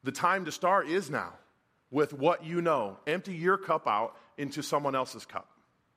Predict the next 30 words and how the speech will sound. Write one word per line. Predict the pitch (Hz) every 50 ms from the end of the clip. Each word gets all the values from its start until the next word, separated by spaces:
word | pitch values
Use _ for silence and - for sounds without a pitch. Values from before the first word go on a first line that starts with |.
| _ _ _ _ _ _ _ _ _ _ _ _ _ _ _ _ _ _ _ _ _ _ _ _ _ _ _ _ _ -
That's | 151 156 151 - 185
it. | 156 - - - _ _ _ _ _ _ _ _ _ _ _ -
And | 156
if | 160 139
you | 170 190 208
walked | 185 190 208 202 202 202 208
out | 185 190 202
of | 196 170
this | 185 190 190 - 147 - - -
meeting | 139 147 160 180 190 202 202 196
today, | - 190 185 196 196
if | 185 -
you | 180 196
walked | 165 185 185 185 185
out | 196 180 180
of | 185 165
this | 175 -
gathering | - 180 175 185 190 196 208 208 196 - - - - -
and | - 147 160
you | 170 190 196
engaged | 185 170 135 160 170 185 170 -
with | 165 180 -
someone | - - 175 185 190 196 185
and | - 165 160 156 156
you | 170 202 185
just | 143 151 190 220 214 -
told | - - 202 202 196
them | 196 190
the | 185
truth | - - - 175 156 -